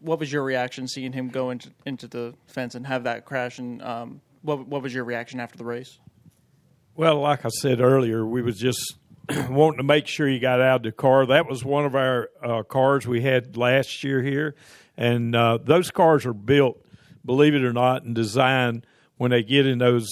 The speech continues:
Speaker 2: accidents for things to happen. The roll cage, the seats, everything in that car stayed together like it was designed. Uh, yeah, it tore some of the stuff off, but those cars are designed a little bit to come apart.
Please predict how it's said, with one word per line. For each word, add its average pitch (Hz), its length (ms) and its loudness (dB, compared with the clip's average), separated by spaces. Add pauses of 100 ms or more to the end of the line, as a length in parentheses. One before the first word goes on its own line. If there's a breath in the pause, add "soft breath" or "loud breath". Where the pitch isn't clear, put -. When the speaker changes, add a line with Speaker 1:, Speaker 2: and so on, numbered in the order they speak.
(140)
Speaker 2:
accidents 135 840 0 (540 soft breath)
for 123 160 0
things 131 460 0
to 117 100 -2
happen. 123 400 0
The 107 80 -2
roll 135 320 6
cage, 135 580 0
the 110 80 -10
seats, 147 540 0 (100)
everything 147 540 0
in 127 100 -4
that 120 220 -4
car 120 260 0
stayed 123 400 -2
together 117 400 2
like 113 300 0
it 113 80 -8
was 104 220 -10
designed. 120 640 0 (540 soft breath)
Uh, 107 100 -8
yeah, 120 280 2
it - 160 -4
tore 135 240 0
some 131 200 -4
of 131 60 -4
the 117 80 -10
stuff - 400 -2
off, 135 300 0 (560 soft breath)
but 117 180 2
those 131 240 2
cars 127 380 4
are 113 80 -8
designed 110 560 -4
a 104 40 -6
little 110 220 -4
bit 110 260 -2
to 110 60 -16
come 101 220 -6
apart. 95 400 -6